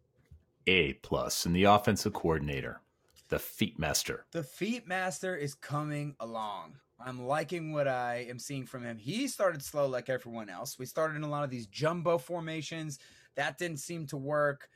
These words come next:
Speaker 2: I was actually sort of initially upset with him calling five and seven step drop backs with these long developing plays because I wouldn't think that you would wanna do that against the Browns and Myles Garrett.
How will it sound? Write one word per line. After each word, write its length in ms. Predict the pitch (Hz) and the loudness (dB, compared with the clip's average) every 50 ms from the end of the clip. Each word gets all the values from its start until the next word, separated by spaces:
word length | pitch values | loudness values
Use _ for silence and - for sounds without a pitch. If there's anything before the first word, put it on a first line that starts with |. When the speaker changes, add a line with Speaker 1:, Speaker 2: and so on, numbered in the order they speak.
| _ _ _ _ _ | _ _ _ _ _
Speaker 2:
I 180 | - - - 196 | -4 0 2 2
was 160 | - - 143 | 2 4 4
actually 300 | 185 175 165 - - 156 | 4 4 4 0 -4 -6
sort 260 | 143 - 170 165 156 | -4 -2 -2 0 0
of 100 | 143 127 | 0 0
initially 480 | 131 127 139 156 156 - - 156 139 123 | 0 -2 -2 -2 -4 -4 -4 -2 0 0
upset 480 | 110 - - - - - 247 302 294 - | -2 -2 -4 -4 0 2 2 2 2 -2
with 160 | - 160 147 | -4 -4 -2
him 200 | - 151 139 131 | -2 -4 -4 0
calling 320 | - 147 135 139 135 123 - | 0 0 0 0 -2 -4 -6
five 340 | - 147 123 131 135 131 | -6 -4 -2 -2 -2 -2
and 100 | 127 123 | -4 -8
seven 360 | 120 - - 127 123 113 123 117 | -8 -4 -4 -4 -4 -4 -8 -10
step 320 | - - - 123 117 - - | -10 -6 -6 -6 -6 -8 -8
drop 300 | 110 127 123 110 95 - | -6 -4 -4 -4 -4 -4
backs 380 | - 127 120 110 113 113 - - | -4 -2 -2 -2 -4 -8 -8 -12
with 140 | 117 110 - | -12 -10 -10
these 160 | 123 113 117 | -12 -10 -8
long 320 | 120 127 127 131 131 123 | -4 -2 -2 -2 -2 -2
developing 500 | 123 117 110 120 117 120 - - 113 110 | -4 -2 -2 0 0 0 -2 -4 -10 -8
plays 380 | - - 196 208 196 175 139 - | 2 6 6 6 6 6 2 -2
because 400 | - 131 - 131 123 120 - - _ _ _ _ _ _ _ _ _ _ _ _ _ | -6 -4 -2 -2 -2 -2 -4 -10 _ _ _ _ _ _ _ _ _ _ _ _ _
I 120 | - 151 180 | -2 0 2
wouldn't 260 | 185 196 180 170 143 | 2 2 0 -2 -4
think 180 | - 180 160 - | -6 -8 -2 0
that 160 | 180 170 - | -2 0 0
you 60 | 180 | -2
would 120 | 170 156 151 | -4 -2 -2
wanna 160 | 165 160 156 | -2 -2 0
do 120 | 143 240 285 | 0 2 4
that 120 | 285 180 | 6 4
against 240 | 139 127 127 120 - | 4 4 0 -6 -6
the 60 | 127 | -10
Browns 400 | 107 127 135 127 120 117 117 117 | -2 0 0 2 2 -2 -4 -4
and 100 | 123 120 | -6 -4
Myles 340 | 120 123 120 120 113 113 107 | 0 0 2 2 0 -2 -6
Garrett. 380 | - - 135 120 95 82 - | -4 -2 0 0 0 -2 -6